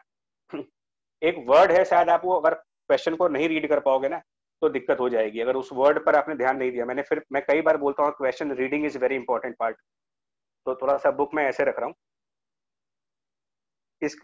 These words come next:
इस question का जो main part है, वो बता दे रहा हूँ आपको, question का main part। यहाँ पर वो लिख रहे हैं, "Friends are slowly pulling।" Slowly pulling word का मतलब बता दो मुझे आप।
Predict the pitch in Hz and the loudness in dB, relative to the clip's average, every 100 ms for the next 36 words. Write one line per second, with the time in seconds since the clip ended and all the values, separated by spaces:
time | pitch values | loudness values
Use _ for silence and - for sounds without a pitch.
0 | - 170 - 165 160 190 190 190 196 151 | -8 -8 0 0 2 -2 -2 0 0 0
1 | 156 190 - 165 160 175 170 147 139 131 | 2 2 4 2 4 0 0 2 2 4
2 | 131 107 - 107 - 127 156 156 147 135 | 2 0 -6 -10 -6 -6 -2 -2 0 0
3 | 135 - 117 110 - _ _ _ _ _ | -2 0 -2 -2 -10 _ _ _ _ _
4 | _ _ _ _ _ _ _ _ _ _ | _ _ _ _ _ _ _ _ _ _
5 | _ _ _ _ _ _ - 139 170 202 | _ _ _ _ _ _ -4 2 4 4
6 | 208 202 165 165 190 202 _ _ - 160 | 4 2 2 2 0 -4 _ _ 0 2
7 | 185 175 170 180 - _ _ _ _ _ | 2 4 4 4 -4 _ _ _ _ _
8 | _ _ _ _ _ _ _ _ _ _ | _ _ _ _ _ _ _ _ _ _
9 | - 160 165 185 196 156 147 123 - _ | -2 2 4 4 2 0 2 0 -4 _
10 | _ _ _ _ _ 156 160 196 202 180 | _ _ _ _ _ 0 2 2 2 0
11 | 185 170 170 175 151 143 147 143 123 127 | 2 2 2 2 -2 -2 -2 0 -2 -4
12 | 120 123 113 | -4 -4 -4